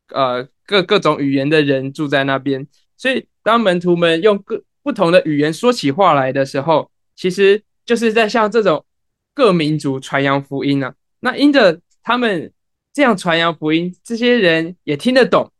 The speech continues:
哎，他们也惊奇，这些加利利的渔夫怎么会说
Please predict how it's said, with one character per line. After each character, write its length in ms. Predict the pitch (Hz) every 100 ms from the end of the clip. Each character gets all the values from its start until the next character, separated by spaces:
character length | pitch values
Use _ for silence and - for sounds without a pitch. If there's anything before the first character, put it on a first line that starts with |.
| _ -
哎， 120 | 233
他 120 | 254
们 120 | 247
也 140 | 208 143
惊 240 | 208 233
奇， 260 | 240 151 160
这 80 | _
些 320 | 254 285 285 - _
加 160 | 262
利 140 | 254 269
利 180 | 262 254
的 100 | 185
渔 140 | 170
夫 220 | 185 214
怎 120 | 196
么 140 | 160 170
会 160 | 277
说 460 | 247 - 240 240 247